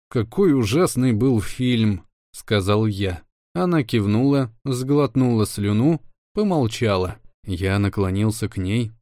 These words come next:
и поцеловал её, не зная почему. Нежные-нежные губы, микроскопическое движение, выражавшее испуг, и потом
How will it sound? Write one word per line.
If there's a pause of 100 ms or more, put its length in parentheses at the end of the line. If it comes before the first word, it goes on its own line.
и
поцеловал
её, (340)
не
зная
почему. (640)
Нежные-нежные
губы, (200)
микроскопическое
движение,
выражавшее
испуг, (320)
и
потом